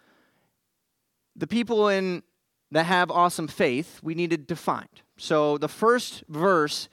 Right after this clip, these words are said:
in Hebrews chapter eleven is, "Now faith is the assurance of things hoped for and the conviction of things not yet seen." This is how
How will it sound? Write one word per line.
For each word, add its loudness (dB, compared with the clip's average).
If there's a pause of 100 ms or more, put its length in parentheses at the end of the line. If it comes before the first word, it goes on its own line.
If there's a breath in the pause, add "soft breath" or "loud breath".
(260 soft breath)
in -2
Hebrews 0
chapter 2
eleven 0
is, -4
"Now 2
faith 0 (360 soft breath)
is 2
the 4
assurance 0
of -2
things -2
hoped 0
for -6 (360 soft breath)
and 0
the 0
conviction -2
of -4
things -4
not 2
yet 0
seen." -8 (1120)
This 0
is -6
how 2